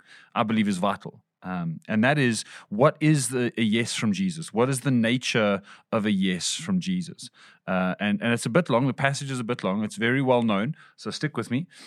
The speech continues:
Gospel of Mark, chapter five, verse twenty-one to forty-three. It says this,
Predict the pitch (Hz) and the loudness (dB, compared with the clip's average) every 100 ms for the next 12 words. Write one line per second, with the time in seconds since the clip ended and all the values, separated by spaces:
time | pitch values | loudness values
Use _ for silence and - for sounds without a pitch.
0 | - 127 135 165 156 127 117 113 - - | -4 -2 0 0 0 2 0 -2 -4 -2
1 | 139 - 151 135 120 107 - 135 127 120 | -2 -2 -2 0 0 -2 -6 -2 0 -2
2 | - - 113 - 107 92 - 101 92 | -4 -6 -6 -6 -6 -6 -6 -6 -6